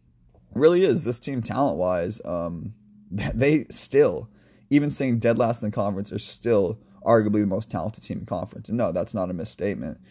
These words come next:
You have Isaiah Stewart, who could be the best player in conference. Jaden McDaniels, another five-star recruit. Nas Carter, an athletic freak and can shoot the rock a little bit.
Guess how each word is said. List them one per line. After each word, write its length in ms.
You 100
have 100
Isaiah 340
Stewart, 400
who 100
could 220
be 60
the 100
best 180
player 180
in 60
conference. 520
Jaden 240
McDaniels, 560
another 240
five-star 460
recruit. 360
Nas 280
Carter, 400
an 200
athletic 460
freak 400
and 120
can 120
shoot 220
the 40
rock 280
a 40
little 140
bit. 320